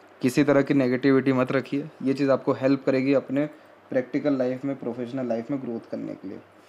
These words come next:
दूसरा, एक शाखा ऊपर भी गई हुई है तो मैनेजमेंट भी इम्प्रूव होता है। और तीसरा, हार्ट लाइन सैटर्न पे रुकी है तो लाइफ का जो अल्टीमेटम,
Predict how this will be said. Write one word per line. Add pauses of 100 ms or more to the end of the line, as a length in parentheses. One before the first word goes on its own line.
(600)
दूसरा, (1400)
एक
शाखा
ऊपर
भी
गई
हुई
है
तो
मैनेजमेंट
भी
इम्प्रूव
होता
है। (360)
और
तीसरा,
हार्ट
लाइन
सैटर्न
पे
रुकी
है
तो
लाइफ
का
जो
अल्टीमेटम,